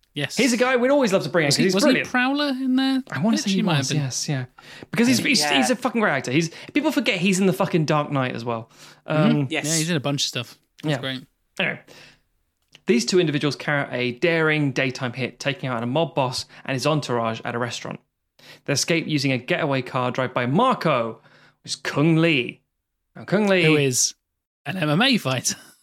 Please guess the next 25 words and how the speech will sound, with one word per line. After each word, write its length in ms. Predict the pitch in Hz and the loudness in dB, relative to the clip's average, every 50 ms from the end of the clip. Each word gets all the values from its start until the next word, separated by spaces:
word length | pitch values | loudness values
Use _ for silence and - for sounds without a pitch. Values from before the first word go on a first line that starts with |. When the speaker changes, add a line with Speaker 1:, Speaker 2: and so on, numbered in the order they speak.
| _ | _
Speaker 2:
Yeah, 280 | - 175 190 185 - - - | -4 -2 0 0 0 -2 -4
I 140 | 143 170 220 | -4 -2 -2
know 180 | 240 240 233 | 0 0 0
Speaker 3:
Yes. 120 | 226 190 175 | 0 0 0
Speaker 2:
him 320 | 202 196 190 185 180 180 180 | 2 2 2 2 2 0 -2
from 1600 | - - - - 180 170 165 165 160 156 156 156 156 156 156 156 151 151 151 151 147 147 147 143 143 143 135 131 127 131 131 - - - - 135 | -6 -12 -8 -4 -2 0 0 0 0 -2 -2 -2 -2 -2 -2 -2 -2 -2 -2 -2 -2 -4 -4 -4 -4 -2 -4 -4 -4 -6 -6 -8 -10 -10 -8 -4
the 480 | 131 143 143 139 139 139 135 135 131 131 | -2 0 2 2 2 2 2 0 0 0
Man 460 | 131 135 139 143 143 135 135 135 131 | 0 0 0 0 0 0 0 0 0
with 240 | 131 135 131 127 127 | 0 0 -2 -2 -2
the 100 | 139 135 | -2 -2
Iron 240 | 127 123 120 120 120 | 0 0 0 -2 -4
Fists, 340 | 120 - 139 127 120 - - | -4 -4 -4 -4 -4 -6 -8
I 40 | 76 | -10
wanna 160 | - - - | -8 -10 -10
say. 160 | - - - - | -8 -6 -6 -2
Speaker 1:
Correct, 360 | - 143 143 131 131 - - | -2 -2 -2 -4 -6 -8 -6
Speaker 2:
Uh, 200 | 139 131 123 120 | -4 -2 -2 -2
the 120 | 117 117 120 | -2 -2 -2
Speaker 1:
yes. 40 | 117 | 0
Speaker 2:
risa 200 | 131 147 127 131 | 0 2 2 0
Speaker 3:
Yes. 400 | 139 120 107 - - - - - | 0 -2 -2 -2 -2 -2 -4 -6
Speaker 2:
film, 40 | - | -6
which, 300 | - 147 131 - - - _ _ - | -8 -6 -6 -6 -8 -10 _ _ -6
again, 240 | 156 143 196 151 135 | -4 -2 0 0 0
Speaker 3:
Yes. 360 | 123 120 - - - - | -2 -4 -6 -6 -6 -8